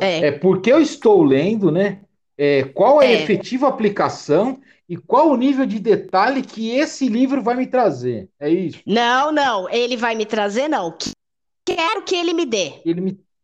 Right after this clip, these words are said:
Speaker 2: Ah, qual o nível de detalhe que eu quero que ele me dê?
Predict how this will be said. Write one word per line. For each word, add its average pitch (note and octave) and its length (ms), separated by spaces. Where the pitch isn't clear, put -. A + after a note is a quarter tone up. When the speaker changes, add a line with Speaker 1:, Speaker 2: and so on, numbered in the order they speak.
Speaker 2:
Ah, B2 920
qual E3 200
o G#3 40
nível G#3+ 220
de E3 120
detalhe F#3+ 340
que G3 340
eu D4 220
quero B3 380
que G#3 100
ele B3+ 140
me A3+ 140
dê? C#3+ 380